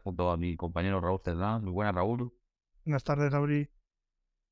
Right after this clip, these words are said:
Speaker 1: Bueno, deciros que tanto David Barranco como Javier Soler y Chema Ardedas, eh, no han podido venir. Eh, de hecho, una de las <laughs> problemáticas que estamos teniendo últimamente es que nos cuesta mucho reunirnos.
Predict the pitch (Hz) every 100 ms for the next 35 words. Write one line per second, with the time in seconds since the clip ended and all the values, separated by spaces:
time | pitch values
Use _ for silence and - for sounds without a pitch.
0 | _ _ _ _ - _ _ - - 131
1 | 107 95 95 95 120 131 - 110 107 98
2 | 107 104 104 98 98 107 113 127 113 92
3 | 98 92 101 107 117 110 - 110 110 104
4 | 127 113 90 - 92 90 101 101 104 104
5 | 110 135 151 - - 95 92 101 98 113
6 | 113 113 104 - 123 104 117 123 107 113
7 | 113 113 113 117 107 113 113 113 113 -
8 | 117 107 - _ _ 123 120 - 131 -
9 | 131 135 127 123 123 135 160 151